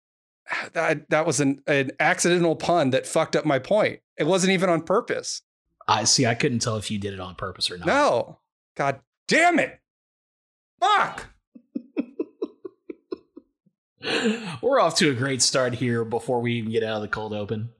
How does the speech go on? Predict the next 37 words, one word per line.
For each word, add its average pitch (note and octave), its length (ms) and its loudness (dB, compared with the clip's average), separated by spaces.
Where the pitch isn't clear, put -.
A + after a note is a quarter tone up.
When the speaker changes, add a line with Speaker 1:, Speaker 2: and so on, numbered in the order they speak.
Speaker 1:
<sighs> - 240 -20
Emphasis C3+ 1000 -2
on B2 180 0
cold. B2 500 0
Speaker 2:
But F3+ 120 4
we're A3 120 6
not G#3 160 2
out F#3 80 2
of D#3 80 2
the C3+ 60 0
cold C3+ 220 0
open A#2 260 2
yet, F#2+ 360 -4
because G#2 540 -2
Ed F3+ 160 2
and D3+ 160 2
Woody C3+ 280 0
are A2+ 100 0
now A2 260 -4
taking G#2 500 -2
Brad G#2 380 -2
to A#2 100 -4
the G2+ 80 -4
back, G2 520 -12
and F2+ 240 -16
Brad's G3 380 0
trying E3+ 220 2
to A#2+ 40 0
figure B2+ 260 -2
out A#2 120 -2
what B2+ 100 0
happened C#3+ 320 -4
to - 100 -4
the A2+ 80 -2
pretty B2+ 300 -4
lady A#2+ 260 -2
cop. G2+ 480 -6